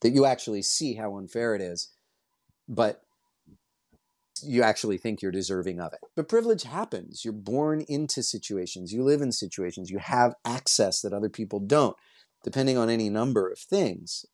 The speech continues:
And privilege exists. Entitlement is, I think, a choice.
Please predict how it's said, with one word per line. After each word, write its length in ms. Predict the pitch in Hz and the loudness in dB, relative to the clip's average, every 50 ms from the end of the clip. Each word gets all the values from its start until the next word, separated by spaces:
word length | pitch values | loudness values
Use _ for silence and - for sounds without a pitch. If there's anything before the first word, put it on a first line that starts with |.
| - | -4
And 420 | - 117 117 113 113 110 107 95 - _ - | -2 0 0 2 2 0 -2 -4 -6 _ -6
privilege 460 | - 160 160 170 165 135 113 - - _ _ _ | -4 -2 0 0 -2 -2 -2 -8 -12 _ _ _
exists. 880 | - 131 120 104 98 131 160 147 - - - - - - - - - - _ - | -10 -8 -6 -4 -2 -2 -2 -2 -2 -4 -4 -4 -4 -4 -6 -6 -6 -8 _ -8
Entitlement 680 | 123 123 117 - - - 208 226 196 151 135 127 120 117 | -6 -6 -6 -6 -2 0 2 4 4 4 2 0 0 -2
is, 200 | 110 104 - - _ _ | -2 -2 -4 -6 _ _
I 120 | - 110 107 | -4 -4 -4
think, 240 | - - 104 95 - | -4 -6 -10 -10 -10
a 40 | |
choice. 640 | 208 - - 214 208 135 - - - - - - - | -6 -2 0 0 0 0 0 -4 -4 -4 -4 -6 -8